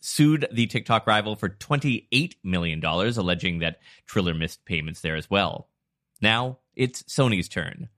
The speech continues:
The lawsuit claims that Triller, quote, "historically failed to make payments in a timely manner," unquote, but the situation became worse when the company just stopped making payments entirely in March.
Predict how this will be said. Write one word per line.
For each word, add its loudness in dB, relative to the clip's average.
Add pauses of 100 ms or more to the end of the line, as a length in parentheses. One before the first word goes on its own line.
(440)
The -2
lawsuit 2
claims 0
that -8
Triller, 0 (200)
quote, 4 (260)
"historically 2
failed 0
to -2
make 0
payments 2
in -2
a 0
timely -2
manner," 0
unquote, 2 (380)
but 0
the 2
situation 2
became 2
worse 2
when 2
the 2
company 2
just -2
stopped 0
making 0
payments -2
entirely 2 (180)
in 4
March. 0